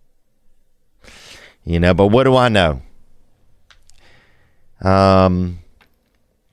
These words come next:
anyway, what were we talking about, man? Uh, what did I do this weekend? Well, I just got out of my ice plunge. And I've been in there, and, um,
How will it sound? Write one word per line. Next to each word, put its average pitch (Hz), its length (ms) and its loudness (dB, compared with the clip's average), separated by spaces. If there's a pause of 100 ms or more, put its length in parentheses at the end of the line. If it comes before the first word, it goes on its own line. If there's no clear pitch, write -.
(140)
anyway, 139 300 0
what 131 100 0
were 135 100 2
we 131 120 2
talking 117 320 -2
about, 90 240 -2
man? 87 360 -4 (880)
Uh, 85 560 -4 (640)
what - 120 -4
did 190 100 0
I 113 120 0
do 107 360 0
this 107 220 -2
weekend? 85 600 -4 (300)
Well, 135 120 0
I 123 60 0
just 165 200 -4
got 151 160 -2
out 135 120 2
of 120 60 -2
my 110 120 0
ice 123 280 -2
plunge. 92 580 -6 (2000)
And 92 180 -4
I've 95 160 0
been 101 160 0
in 98 160 -2
there, 104 320 2
and, 92 180 0
um, 85 560 -2